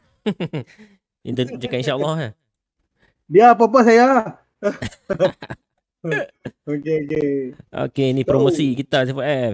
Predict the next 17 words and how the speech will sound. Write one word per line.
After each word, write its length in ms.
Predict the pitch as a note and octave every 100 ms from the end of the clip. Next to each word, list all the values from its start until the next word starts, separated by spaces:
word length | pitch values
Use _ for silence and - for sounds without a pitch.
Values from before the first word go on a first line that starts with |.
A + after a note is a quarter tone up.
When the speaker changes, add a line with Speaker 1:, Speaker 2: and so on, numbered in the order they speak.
| A2
Speaker 1:
Saya 100 | G#2+
catat 240 | A#2 B2 A2+
sikit. 200 | C#3+ A2 _ _ _ -
Apa 140 | A#2 B2+
promosi 560 | B2 C3 - C#3 C3
ni? 40 | A#2+
Speaker 2:
Okey, 320 | - B2+ C5
Speaker 1:
Terhangat 280 | - G#4+ F4 C3+
di 80 |
Speaker 2:
so, 20 | D3
Speaker 1:
pasaran 280 | - - D#3+
Speaker 2:
terima 80 |
Speaker 1:
ni. 80 | -
Speaker 2:
kasih, 140 | A3 G3+
C 80 | F#3
F 100 | F#3+
F. 420 | F#3+ F#3+ F#3+